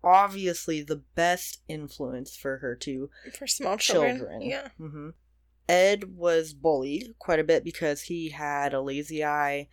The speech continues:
Speaker 1: He had off-putting mannerisms, like laughing to himself. A lot of, he just did a lot of weird social stuff that,
Speaker 2: I
Speaker 1: like,
Speaker 2: laughed
Speaker 1: people were
Speaker 2: myself.
Speaker 1: not all about. Um, and his mom yelled at him if he tried to make friends. But he did well in school, so.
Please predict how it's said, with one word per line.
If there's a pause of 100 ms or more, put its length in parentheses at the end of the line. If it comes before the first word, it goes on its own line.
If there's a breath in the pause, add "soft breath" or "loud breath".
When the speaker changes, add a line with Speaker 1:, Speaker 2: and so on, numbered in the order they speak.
(260 loud breath)
Speaker 1:
He
had
off-putting
mannerisms,
like
laughing
to
himself.
A
lot
of,
he
just
did
a
lot
of
weird
social
stuff
that,
Speaker 2:
I
Speaker 1:
like, (120)
Speaker 2:
laughed
Speaker 1:
people
were
Speaker 2:
myself.
Speaker 1:
not (300)
all
about. (500 loud breath)
Um, (580)
and
his
mom
yelled
at
him
if
he
tried
to
make
friends. (120)
But
he
did
well
in
school, (180)
so.